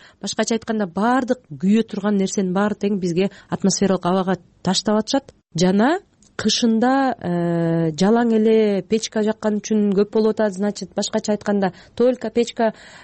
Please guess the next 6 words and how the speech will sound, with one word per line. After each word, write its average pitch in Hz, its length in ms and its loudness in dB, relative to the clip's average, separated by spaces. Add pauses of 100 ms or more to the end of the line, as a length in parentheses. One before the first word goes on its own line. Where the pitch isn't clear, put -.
э, 170 520 2 (120)
печкалар, 208 560 0
жанагы 185 340 0
өрттөп 208 220 0
аткан 208 260 -2
көмүрлөр 214 480 2